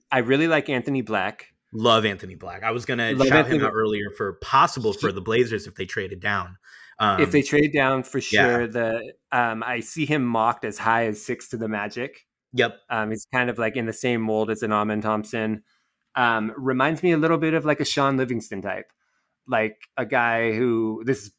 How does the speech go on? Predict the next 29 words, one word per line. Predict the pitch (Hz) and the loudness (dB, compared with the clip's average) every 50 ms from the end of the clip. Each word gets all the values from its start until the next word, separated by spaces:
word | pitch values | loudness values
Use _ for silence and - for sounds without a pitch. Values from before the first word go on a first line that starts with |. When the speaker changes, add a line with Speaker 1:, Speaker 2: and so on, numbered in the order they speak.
| _ _ _ _ _ _ _ | _ _ _ _ _ _ _
Speaker 1:
you | - 160 120 | -2 0 0
know, | 107 101 104 101 - _ _ _ | 2 0 -2 -2 -6 _ _ _
maybe | 147 143 143 131 131 | 4 4 6 6 6
a | 120 113 | 4 4
mixture | 120 117 127 123 - - - 139 123 113 | 4 2 2 0 0 -2 2 4 6 6
of | 110 104 104 - _ _ | 6 4 2 0 _ _
pre-injury | - - 131 127 123 120 117 120 113 123 117 113 110 | 0 2 4 4 6 4 2 2 2 4 4 4 4
and | 107 101 104 | 2 2 2
post-injury | - 113 123 120 - - 135 127 120 139 131 131 135 135 135 127 | 4 2 2 2 2 0 0 0 2 2 2 4 4 4 2 0
Sean | 131 - - 143 127 123 127 | -4 -4 0 2 2 2 2
Livingston, | 131 127 143 139 131 - - 143 143 135 | 0 -2 -2 -4 -2 0 0 2 2 2
but, | 113 120 110 | 2 0 2
like, | 110 117 113 110 - | 2 0 0 0 -2
an | 117 | -4
intangibles | 123 131 127 120 - - 131 127 127 123 143 139 139 135 120 - | -2 -2 -2 -4 0 2 2 4 4 2 2 2 2 0 0 2
guy. | - 123 120 120 117 117 117 117 - _ _ _ _ _ _ _ | 2 2 4 4 4 4 2 0 -2 _ _ _ _ _ _ _
He's | _ - | _ -8
got, | - - 120 113 110 | 0 2 2 2 2
like, | 107 107 104 104 | 0 -2 -2 2
really | 113 127 127 139 | 2 4 4 4
good | 131 139 131 | 4 4 4
at, | 131 135 120 - - - _ _ _ - | 4 2 0 -4 -10 -20 _ _ _ 0
um, | 123 113 110 104 101 101 98 95 _ _ _ _ - | 2 4 4 2 2 -2 -4 -6 _ _ _ _ -2
you | - 151 | 2 4
know, | 123 107 107 107 107 _ _ _ _ _ _ _ _ _ _ _ _ _ _ _ _ _ _ _ _ 147 | 4 4 2 0 -4 _ _ _ _ _ _ _ _ _ _ _ _ _ _ _ _ _ _ _ _ 0
real | 131 147 156 147 | 4 6 6 6
good | 143 151 147 131 113 107 | 6 6 4 4 2 -4
defensive | _ - 127 120 - - 135 123 117 - 131 110 104 | _ -6 -6 -6 -2 0 0 0 0 -2 -4 -2 0
versatility. | 120 113 - - 107 - 113 104 107 110 120 127 139 131 - | -2 -2 -2 -6 -10 -6 -4 -4 -2 -4 -4 -6 -6 -8 -10